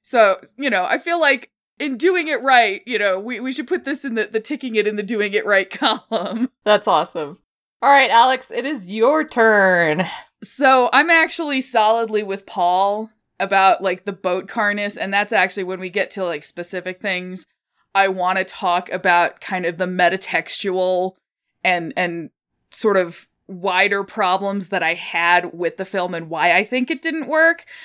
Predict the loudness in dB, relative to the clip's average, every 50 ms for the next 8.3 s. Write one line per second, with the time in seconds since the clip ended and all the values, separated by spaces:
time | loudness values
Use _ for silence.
0 | -20 -12 _ -4 -2 0 -2 -2 0 0 2 2 2 2 0 -2 -2 0 0 0
1 | 2 2 2 2 2 4 6 4 4 4 2 -6 -8 -8 -6 -6 -6 -6 -6 -10
2 | -10 -8 -10 -10 -10 -12 -14 -14 -16 -18 -20 -20 -20 -20 -10 _ -2 0 0 0
3 | -2 0 -2 -2 0 0 -2 0 0 0 0 2 2 2 0 0 -2 -8 -6 0
4 | 0 2 2 2 0 -2 -2 0 0 0 2 2 2 2 2 2 2 0 2 2
5 | 2 2 4 6 6 6 6 4 2 2 4 4 4 2 -2 -12 _ _ _ _
6 | _ _ _ _ _ _ _ _ _ _ _ _ _ -14 -6 0 4 4 4 4
7 | 2 0 0 0 0 0 2 2 2 2 0 0 -2 -2 0 2 2 2 2 0
8 | -2 -6 -10 -14 -18